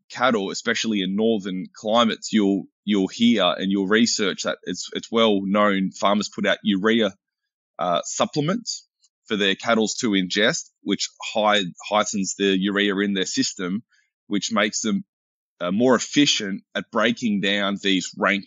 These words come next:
dry feeds and extracting sugars and carbohydrates to replenish their nutrition and, and, and survive in that. So that's an input that we figured out is important.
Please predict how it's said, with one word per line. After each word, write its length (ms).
dry 240
feeds 500
and 80
extracting 500
sugars 340
and 100
carbohydrates 760
to 100
replenish 400
their 100
nutrition 540
and, 140
and, 380
and 180
survive 440
in 100
that. 180
So 260
that's 200
an 120
input 360
that 180
we 160
figured 360
out 220
is 120
important. 560